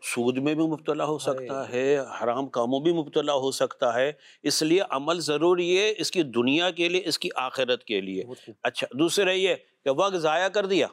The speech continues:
Speaker 1: آخرت کی کوئی تیاری نہیں۔
Speaker 2: دنیا بنانے میں لگا رہا۔
Speaker 1: بس اسی میں لگا رہا۔ مطلب وہ کئی اس کی مطلب حکایتیں ملتی ہے کہ مرتے وقت ان کو افسوس ہوتا ہے، "ارے میں نے تو کچھ نہیں کیا،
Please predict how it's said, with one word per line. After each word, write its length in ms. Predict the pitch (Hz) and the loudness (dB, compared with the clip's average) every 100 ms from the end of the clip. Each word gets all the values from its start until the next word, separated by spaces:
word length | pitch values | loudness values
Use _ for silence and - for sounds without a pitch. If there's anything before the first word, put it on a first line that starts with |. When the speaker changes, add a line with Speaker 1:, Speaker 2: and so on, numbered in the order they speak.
| _ _ _ - | _ _ _ -6
Speaker 1:
آخرت 480 | 139 147 160 156 - | -4 -4 0 0 2
کی 140 | 143 | -2
کوئی 320 | 120 156 165 | 2 4 4
تیاری 440 | 165 123 113 104 95 | 2 0 0 -2 -6
نہیں۔ 240 | 92 143 | -14 -4
Speaker 2:
دنیا 280 | 208 269 269 | 0 4 4
بنانے 340 | 214 202 208 | 4 2 2
میں 100 | 208 | 2
لگا 200 | 175 165 | 2 4
رہا۔ 220 | 196 196 240 | 4 4 0
Speaker 1:
بس 120 | - | -2
اسی 280 | 170 - 208 | -2 2 2
میں 120 | 190 | 2
لگا 380 | 156 143 151 151 | 2 2 2 2
رہا۔ 320 | 147 156 202 - _ _ | 2 0 -4 -8 _ _
مطلب 280 | 139 147 170 | -2 0 0
وہ 420 | 156 180 190 165 - _ _ _ | 2 4 4 0 -4 _ _ _
کئی 240 | 190 254 240 | 0 2 2
اس 100 | - | 2
کی 120 | 220 | 2
مطلب 260 | 202 185 165 | 2 2 2
حکایتیں 400 | 170 170 165 165 | 0 -2 0 0
ملتی 360 | 160 151 160 | 0 0 0
ہے 60 | 165 | 2
کہ 120 | 156 | 0
مرتے 500 | 139 131 160 175 233 | -2 -2 -2 2 2
وقت 220 | 214 208 185 | 4 2 0
ان 160 | 190 | 0
کو 80 | 185 | 0
افسوس 400 | 175 - 170 151 | -2 2 2 4
ہوتا 200 | 147 147 | 2 4
ہے، 40 | |
"ارے 200 | 170 190 | 4 2
میں 120 | 185 175 | 2 2
نے 80 | |
تو 120 | 170 156 | 0 0
کچھ 220 | 175 185 | 0 0
نہیں 200 | 190 170 | -2 2
کیا، 160 | 170 | 0